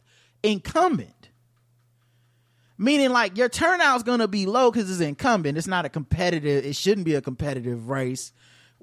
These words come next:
for, e-, Marianne Williamson is not gonna get any, a, a significant portion of that vote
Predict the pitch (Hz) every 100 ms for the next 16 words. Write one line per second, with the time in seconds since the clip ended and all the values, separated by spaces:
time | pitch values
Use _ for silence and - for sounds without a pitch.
0 | - - 165 143 135 123 - - 185 165
1 | 151 165 170 170 156 147 160 156 151 151
2 | 135 143 143 135 127 - 139 139 139 131
3 | 117 127 110 127 - 131 135 135 131 127
4 | 143 135 135 127 123 113 127 127 123 117